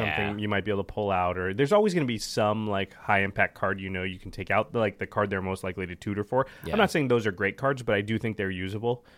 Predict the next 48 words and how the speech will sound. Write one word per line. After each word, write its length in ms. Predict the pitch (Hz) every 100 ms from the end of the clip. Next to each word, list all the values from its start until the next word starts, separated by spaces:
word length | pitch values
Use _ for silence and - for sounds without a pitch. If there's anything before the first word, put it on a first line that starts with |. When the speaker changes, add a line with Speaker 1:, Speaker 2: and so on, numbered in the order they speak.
| -
Speaker 1:
Uh, 220 | 117 104 90 _ _ _ _
speaking 280 | - 175 139
of 100 | 110
mill, 440 | 127 131 107 104 - _
it's 100 | -
not 100 | 135
on 100 | 120 107
the 60 | 117
list, 280 | 120 -
but 280 | 117 98 -
that's 220 | - 110 113
another 280 | 107 107
thing 360 | 98 107 101 98
that 240 | 92 85
Speaker 2:
Yeah. 340 | 85 98 85 78
Speaker 1:
Black 360 | 117 101 92
does, 380 | - 98 92 - - - -
although 180 | 113 113
they've 160 | 107
moved 300 | 110 123 107
away 400 | 110 98 98 98
from 420 | 95 - 95 92 87
the 100 | 101
pure 320 | - - 110
mill 240 | 101 95 90
more 240 | 90 90
towards 300 | - 95 87
the 40 | 85
surgical 480 | - 85 85 -
extraction 520 | 85 - 98 90 113 110
stuff. 280 | 135 123 - - - _ -
But 100 | 104
it's 100 | -
definitely 400 | 120 110 107 113 117
in 140 | 104
the 80 | 98
color 300 | - 92 90
wheel 200 | 92 90
for 240 | - 98
Black. 400 | 87 87 85 - - -
Speaking 320 | - 135 120
of 120 | 127 120
them 140 | 131
being 140 | 131
able 160 | 131 135
to 40 |
do 140 | 127 139
everything. 480 | 175 139 110 107